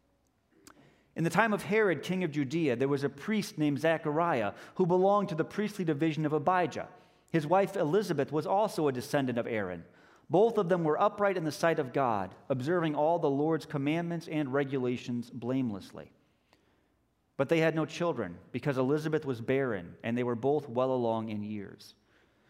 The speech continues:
Once, when Zechariah's division was on duty and he was serving as priest before God, he was chosen by lot, according to the custom of the priesthood, to go into the temple of the Lord and burn incense.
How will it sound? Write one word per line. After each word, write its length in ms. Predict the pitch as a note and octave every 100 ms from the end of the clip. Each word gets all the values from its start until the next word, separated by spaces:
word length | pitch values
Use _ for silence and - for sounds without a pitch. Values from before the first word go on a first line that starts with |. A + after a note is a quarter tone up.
| - -
Once, 340 | D3 G3+ A#3 -
when 140 | E3
Zechariah's 600 | E3 F#3+ F3+ E3 F3 E3
division 420 | - C3 F3+ D#3+
was 160 | D#3+ C#3
on 160 | C#3 B2+
duty 360 | D3+ F#3 B2+
and 100 | A#2+
he 80 | B2+
was 180 | C3 B2
serving 400 | - E3+ D#3 C#3
as 140 | B2+
priest 340 | - F3+ F3+ -
before 340 | C#3+ C#3+ B2+
God, 460 | A#2 D3 C3 G#2+ - - -
he 100 | -
was 180 | E3+ E3+
chosen 400 | - G3+ G3 E3+
by 140 | D#3
lot, 500 | C#3+ D3+ E3 G2+ - -
according 380 | A#2+ E3+ E3+ D3+
to 80 |
the 80 | B2
custom 420 | A#2+ E3+ E3+ D3+
of 120 | C#3 A#2+
the 60 |
priesthood, 600 | A2+ E3+ E3 - G#2 F2+ - - - -
to 100 | D3
go 240 | C#3 F3+
into 140 | E3+ C3
the 80 | B2+
temple 420 | - E3+ E3 D3
of 80 | B2
the 80 |
Lord 400 | B2+ D3 C3+ A2
and 160 | A2 G#2+
burn 240 | B2 B2
incense. 640 | C3 C#3 C3+ E2+ - -